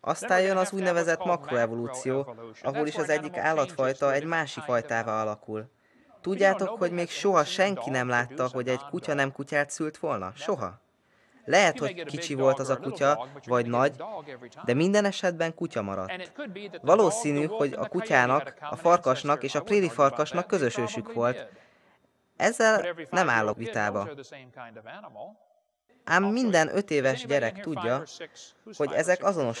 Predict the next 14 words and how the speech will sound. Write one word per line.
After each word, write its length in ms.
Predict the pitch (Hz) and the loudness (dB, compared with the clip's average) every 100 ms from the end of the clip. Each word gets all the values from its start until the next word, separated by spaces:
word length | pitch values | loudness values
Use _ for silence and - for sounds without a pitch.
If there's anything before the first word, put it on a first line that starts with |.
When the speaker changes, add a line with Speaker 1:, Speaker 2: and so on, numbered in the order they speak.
| - | 0
Speaker 2:
old? 0 | |
Speaker 1:
fajtájú 460 | 113 - 107 107 | 0 0 -2 0
állatok. 560 | 107 101 101 104 - _ _ _ _ _ _ _ _ | -2 -4 -6 -10 -12 _ _ _ _ _ _ _ _
Van 200 | 151 202 | -2 0
itt 240 | 202 196 | 0 -6
öt 400 | - 180 - - _ _ | -2 -2 -4 -20 _ _
vagy 180 | 147 147 | -2 0
hat 180 | 147 143 | 0 0
Speaker 2:
How 80 | 165 | 0
about 60 | 185 | 0
Speaker 1:
éves 80 | 196 | 0
gyerek? 280 | 185 107 | -2 -2
Speaker 2:
s-, 80 | - - _ | -8 -20 _
we 60 | 151 | -20